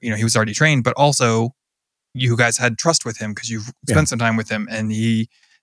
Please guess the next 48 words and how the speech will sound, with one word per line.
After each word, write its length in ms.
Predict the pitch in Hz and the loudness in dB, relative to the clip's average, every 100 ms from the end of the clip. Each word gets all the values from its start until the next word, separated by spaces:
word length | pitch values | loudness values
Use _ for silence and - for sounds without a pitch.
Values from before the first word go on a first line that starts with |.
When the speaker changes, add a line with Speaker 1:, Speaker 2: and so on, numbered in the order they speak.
| - | 2
Speaker 1:
didn't 260 | 147 151 120 | 4 4 2
burn 200 | 120 117 | 2 2
the 60 | |
bridge 220 | 107 110 | 0 -2
on 80 | 110 | -2
the 60 | 107 | -2
way 120 | 104 | -2
out. 220 | 101 104 107 | -2 -2 -4
And 80 | |
he, 320 | 110 113 110 - | -2 0 -2 -4
you 120 | 110 | -2
know, 80 | 110 | 0
Speaker 2:
Yeah. 60 | |
Speaker 1:
what 160 | 120 - - _ _ | 0 -2 -8 _ _
did 220 | - 139 131 - | -2 -2 -2 0
kinda 220 | 117 113 | 2 2
keep 220 | - 123 - - _ - _ - | 0 -6 -8 -16 _ -20 _ 2
lines 200 | 120 120 | 4 4
of 80 | 113 | 2
communication 580 | 120 113 110 113 113 107 | 4 4 2 0 0 -4
open. 360 | 104 104 101 - _ _ _ _ _ _ _ - | -4 -6 -10 -14 _ _ _ _ _ _ _ -4
Speaker 2:
Yeah. 100 | 104 | 0
Speaker 1:
So. 180 | 98 107 | 0 0
Speaker 2:
As 140 | 135 - | 0 4
far 120 | 156 | 4
as 80 | 127 | 6
networking, 420 | 131 147 120 104 | 4 4 4 2
I, 100 | 113 | 2
you 60 | 113 | 4
know, 160 | 104 | 4
it's 140 | 95 - | 4 2
like 240 | 101 - | 2 2
I 100 | 113 | 0
go 240 | 110 113 107 | 4 4 4
to 520 | - 104 101 101 - _ _ _ _ _ - | 2 4 4 2 -2 _ _ _ _ _ 0
a 40 | 107 | 2
lot 60 | |
of 80 | - | 4
industry 340 | 110 98 - | 4 2 0
conferences 840 | 92 107 95 - 98 92 90 87 - - | 2 4 4 2 0 2 2 0 -4 2
and, 340 | 101 95 92 - - - - - | 4 4 2 -4 -20 -20 -10 2
you 80 | 120 | 4
know, 60 | |
I, 140 | 107 110 | 4 4
I 60 | |
run 200 | 131 131 120 | 4 4 4
up 80 | |
against 420 | 110 107 - - | 2 0 0 -6